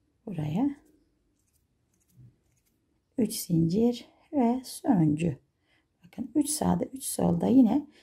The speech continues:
yeşilden şöyle bir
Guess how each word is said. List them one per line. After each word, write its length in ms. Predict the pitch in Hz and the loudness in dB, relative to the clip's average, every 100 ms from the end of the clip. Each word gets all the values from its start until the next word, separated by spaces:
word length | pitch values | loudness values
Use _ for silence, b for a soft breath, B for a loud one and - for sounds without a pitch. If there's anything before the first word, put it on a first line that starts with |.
| b _ | b _
yeşilden 800 | 277 247 - 185 - 208 269 - _ _ _ _ _ _ _ _ _ _ _ _ _ _ _ | 2 2 0 -4 -2 2 2 0 _ _ _ _ _ _ _ _ _ _ _ _ _ _ _
şöyle 520 | - 262 190 180 185 | -16 -6 -2 -2 -2
bir 260 | 196 214 | -4 -4